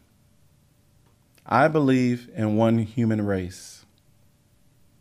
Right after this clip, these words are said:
Because of Adam and Eve, I'm a Christian. But outside of that,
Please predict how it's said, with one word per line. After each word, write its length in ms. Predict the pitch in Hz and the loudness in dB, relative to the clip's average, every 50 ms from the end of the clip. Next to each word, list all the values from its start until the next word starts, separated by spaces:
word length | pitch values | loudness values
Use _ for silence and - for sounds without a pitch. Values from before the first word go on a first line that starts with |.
| _ _ _ _ _ _ _ - | _ _ _ _ _ _ _ -4
Because 300 | 107 104 101 123 117 113 | -4 -2 0 0 2 2
of 100 | 117 110 | 4 6
Adam 240 | 117 113 113 117 113 | 6 6 6 4 4
and 100 | 113 113 | 2 2
Eve, 160 | 120 113 101 | 2 0 0
I'm 140 | 98 95 95 | 0 -2 -2
a 40 | 95 | -4
Christian. 600 | - - 139 120 - - - - 85 82 90 95 - _ _ _ _ _ _ _ _ _ _ _ _ _ _ _ _ _ _ _ _ _ _ _ _ _ _ _ _ _ _ _ _ _ _ - - - _ _ _ | -4 -6 -6 -6 -8 -10 -14 -14 -14 -14 -14 -16 -20 _ _ _ _ _ _ _ _ _ _ _ _ _ _ _ _ _ _ _ _ _ _ _ _ _ _ _ _ _ _ _ _ _ _ -20 -20 -20 _ _ _
But 300 | - 147 147 147 - - _ _ | 2 2 2 0 -6 -18 _ _
outside 480 | - 160 196 196 - - - 151 156 156 | -4 -4 -4 -4 -6 -4 -2 0 0 0
of 100 | 156 113 | -2 -2
that, 340 | 98 92 85 85 85 82 - | -2 -2 -2 -2 -6 -10 -14